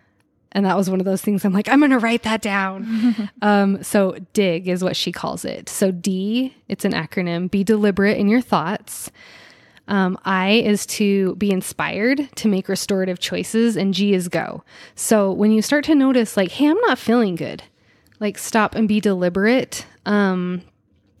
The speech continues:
Speaker 1: her example was she was, like, pushing herself and pushing herself to get through this thing. And she, it was just too much. And so she stopped and she's like, "I'm gonna go take time and watch this thing I've wanted to see on Netflix," which is like, ah, that's not productive.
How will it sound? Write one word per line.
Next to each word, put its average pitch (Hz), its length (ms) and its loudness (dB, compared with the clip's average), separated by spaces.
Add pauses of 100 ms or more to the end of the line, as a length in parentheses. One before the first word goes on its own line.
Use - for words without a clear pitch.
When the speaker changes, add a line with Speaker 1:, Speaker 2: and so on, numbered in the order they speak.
(100)
Speaker 1:
her 202 200 2
example 180 540 0
was 165 540 0
she - 200 0
was, 170 180 -2
like, 139 160 -10
pushing 226 320 0
herself 156 360 -8
and 170 100 -12
pushing 214 380 -2
herself 170 360 -8
to 190 100 -10
get 196 180 -2
through 233 160 2
this 196 200 0
thing. 220 360 0 (760)
And 220 160 2
she, - 320 0
it 226 60 2
was 208 180 2
just 170 180 -4
too 180 140 -4
much. 202 640 -2
And 196 160 -2
so 185 220 0
she 185 180 -2
stopped - 720 -2
and 196 160 -6
she's - 180 -6
like, 185 200 -2
"I'm 226 160 0
gonna 285 180 2
go 247 120 4
take 220 200 -4
time 185 240 -2
and 180 120 0
watch - 260 -2
this - 180 -4
thing 175 160 0
I've 165 120 0
wanted 165 240 -2
to 170 80 -4
see - 140 -4
on 170 120 0
Netflix," - 680 -4 (340)
which 196 160 -2
is 196 120 -2
like, 170 260 -2
ah, 226 400 -2
that's 208 220 -2
not 262 180 4
productive. 202 880 0